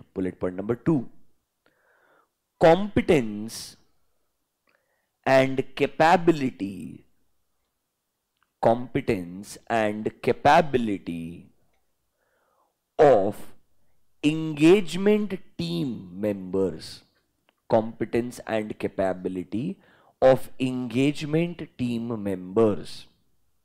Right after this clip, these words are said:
including availability of time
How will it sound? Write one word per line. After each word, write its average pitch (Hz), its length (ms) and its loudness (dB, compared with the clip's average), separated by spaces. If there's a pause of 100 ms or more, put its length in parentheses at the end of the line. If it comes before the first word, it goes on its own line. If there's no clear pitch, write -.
(1500)
including 120 960 -4 (4000)
availability 170 1040 6
of 104 320 4 (680)
time 131 400 2